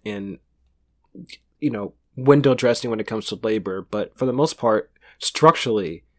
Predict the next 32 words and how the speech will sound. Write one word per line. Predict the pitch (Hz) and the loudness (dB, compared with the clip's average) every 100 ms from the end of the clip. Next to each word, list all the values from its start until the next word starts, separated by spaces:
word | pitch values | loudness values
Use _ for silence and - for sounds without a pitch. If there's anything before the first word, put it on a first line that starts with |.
| _ _ _ _ | _ _ _ _
the | 110 | -6
Democratic | - 127 139 - 131 123 | -2 0 0 2 0 2
Party | 127 113 113 | 0 -2 -4
is | 120 101 | -8 -10
built | - 117 - - | -2 -2 -2 -6
to | 117 | -8
protect | 110 - 104 - | -8 -6 -8 -8
the | - | -10
interest | 104 101 107 98 - | -8 -8 -6 -6 -4
of | 98 92 - _ _ _ - | -4 -4 -10 _ _ _ -6
large | 120 120 123 | 2 2 2
corporations | - 123 - 107 104 101 | -2 -2 0 -2 -2 -6
and | 107 | -8
the | 95 | -6
petty | 113 104 | -6 -4
bourgeoisie. | 104 101 95 92 92 85 - - - - _ _ | -4 -6 -6 -10 -8 -10 -12 -20 -20 -20 _ _
So, | - 156 143 135 127 - - _ | 4 10 10 10 6 0 -20 _
and, | 139 139 135 - - | 2 4 2 -4 2
and | 160 | 4
assuming | 143 151 - 190 220 214 202 143 | 6 4 6 10 10 10 8 6
that | 135 131 - - | 4 2 0 -4
you | 151 | -6
could | - 151 143 | -2 0 2
advance | 123 - 123 139 | 0 -2 -2 0
social | - 131 - 139 | 0 0 2 0
democratic | - 120 127 - 120 120 120 - _ _ _ | 0 -2 -4 -2 -2 -2 -4 -6 _ _ _
policies | - 113 131 139 165 170 - - _ _ _ _ _ _ _ _ - | -4 2 2 2 0 -2 -4 -12 _ _ _ _ _ _ _ _ 0
that | 113 - | 0 0
do | - 113 | -2 -2
threaten | 131 139 156 185 180 | -2 2 2 2 0
those | 185 | 0
interests | 190 196 220 220 - | -2 -2 -2 -2 -6